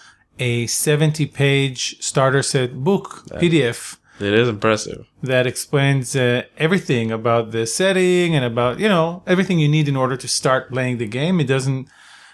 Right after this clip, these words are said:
Speaker 1: uh, go into everything we have planned for the game, but it gives you really everything. And, um, I just, uh, the response was amazing. You know, I mean, the, the, there, there, there's already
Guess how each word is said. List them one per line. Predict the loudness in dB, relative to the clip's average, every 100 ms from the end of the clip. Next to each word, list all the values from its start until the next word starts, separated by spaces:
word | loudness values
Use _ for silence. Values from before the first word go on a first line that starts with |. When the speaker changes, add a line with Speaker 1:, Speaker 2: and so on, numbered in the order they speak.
| _
Speaker 1:
uh, | -2 0 2
go | 0 0 2
into | 2 0 -4 -6
everything | -2 0 0 0 0
we | 0
have | -2 -2 -4
planned | 0 0 0
for | -2 -2
the | 0
game, | 0 2 2 2
but | 2 0 -2
it | -4 0 0
gives | 2 0 2
you |
really | 2 0 -2 -4 -6
everything. | -6 -4 -2 0
And, | 0 0 2
um, | 2 4 2 2 -2 -4 -20 -20 -20 -20 -20 -20 _ _ _ _ _ _ -20 -10 -4
I | -2
just, | 0 0 0 -6
uh, | -8 -6
the | -2 0
response | 2 0 0 0 2 0
was | 0
amazing. | 0 2 2 2 0
You | 0
know, | 2 2
I | 2
mean, | 2 2
the, | 2 2 0 -2
the, | -8
there, | -6 -6 -6 -12 _ _ _ -2
there, | 2 2 0 -6
there's | -6 0 2 4 2 0 0
already | 2 2 2 0 0 0